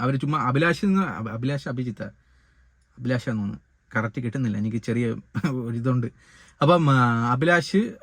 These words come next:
ആ, പുള്ളി ചുമ്മാ നടന്ന് ബഹളം വെപ്പും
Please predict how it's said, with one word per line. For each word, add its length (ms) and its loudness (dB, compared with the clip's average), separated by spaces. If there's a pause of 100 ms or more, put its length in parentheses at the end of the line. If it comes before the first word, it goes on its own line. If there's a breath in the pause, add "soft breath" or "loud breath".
ആ, 800 0
പുള്ളി 340 2
ചുമ്മാ 420 4
നടന്ന് 220 4
ബഹളം 300 4
വെപ്പും 380 -2